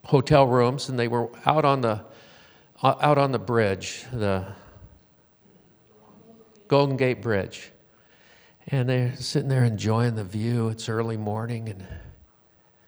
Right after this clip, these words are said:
finally one kinda looks over at the other, and the other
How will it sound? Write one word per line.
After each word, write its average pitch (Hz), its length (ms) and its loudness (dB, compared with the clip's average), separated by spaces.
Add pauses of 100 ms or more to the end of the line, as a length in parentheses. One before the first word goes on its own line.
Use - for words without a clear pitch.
(580)
finally 113 360 -6
one 107 180 -6
kinda 110 280 -8
looks 104 280 -8
over 101 220 -4
at 95 80 -10
the 98 100 -8
other, 98 240 -2
and 95 100 -10
the 92 120 -8
other 98 120 -6